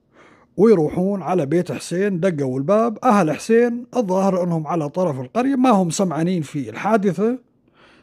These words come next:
دقوا الباب، طلع عليهم أبو حسين: "السلام عليكم." "وعليكم السلام، وين ابنك حسين؟" قال: "والله حسين ما هو موجود." قالوا: "معناته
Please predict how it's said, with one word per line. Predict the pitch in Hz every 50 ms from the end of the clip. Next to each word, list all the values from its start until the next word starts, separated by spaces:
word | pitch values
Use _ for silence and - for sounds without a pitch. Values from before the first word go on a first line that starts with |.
| _ _ -
دقوا | 208 185 - - 170 143 143 135 139
الباب، | 139 135 170 196 226 240 240
طلع | 240 - 233 208 175 139
عليهم | 143 165 185 175 165 151 139
أبو | 123 120
حسين: | - - - 196 214 208
"السلام | 160 - - 175 180 165 143
عليكم." | 127 139 151 170 185 - - 165 147
"وعليكم | 135 151 156 151 - 135
السلام، | 123 117 - - 170 208 233 233 208
وين | 202 208 196
ابنك | 180 165 156 151 139 - 139
حسين؟" | 120 - - - 190 202 202 196 165
قال: | 139 113 110
"والله | 107 107 123 139 147
حسين | 139 - - 220 214
ما | 214 226
هو | 233 240 254
موجود." | 247 247 240 226 185 202 196 196 202 202 208 _ _ _ _ _ _ - 208 190
قالوا: | 220 196 160 143
"معناته | 139 147 135 156 175 180 190 190 190 190 185 196 208 202